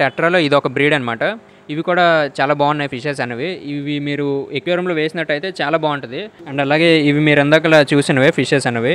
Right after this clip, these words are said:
And ఇక్కడ రెయిన్బో షార్క్ అయితే ఒకటి ఉంది. And ఇక్కడ మీరు చూసుకున్నట్టయితే ఇక్కడ గొరామే ఫిషెస్ కూడా ఉన్నాయి. ఇవి నార్మల్గా ఆక్సిజన్ లేకున్నా కూడా వీటిని మనం ట్యాంక్లో అయితే పెంచుకోవచ్చు, లేదంటే మీరు ఫిల్టర్ కూడా పెట్టుకోవచ్చు. చాలామంది అయితే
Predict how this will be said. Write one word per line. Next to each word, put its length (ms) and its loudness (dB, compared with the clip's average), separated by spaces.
And 140 2
ఇక్కడ 220 0
రెయిన్బో 320 8
షార్క్ 240 6
అయితే 160 6
ఒకటి 180 0
ఉంది. 180 0
And 140 -4
ఇక్కడ 180 0
మీరు 140 2
చూసుకున్నట్టయితే 680 4
ఇక్కడ 140 4
గొరామే 380 8
ఫిషెస్ 340 4
కూడా 160 8
ఉన్నాయి. 180 -2
ఇవి 160 6
నార్మల్గా 460 8
ఆక్సిజన్ 420 0
లేకున్నా 440 4
కూడా 160 8
వీటిని 240 2
మనం 200 2
ట్యాంక్లో 280 0
అయితే 160 -2
పెంచుకోవచ్చు, 480 -2
లేదంటే 260 -2
మీరు 160 2
ఫిల్టర్ 320 2
కూడా 160 8
పెట్టుకోవచ్చు. 440 0
చాలామంది 460 2
అయితే 140 8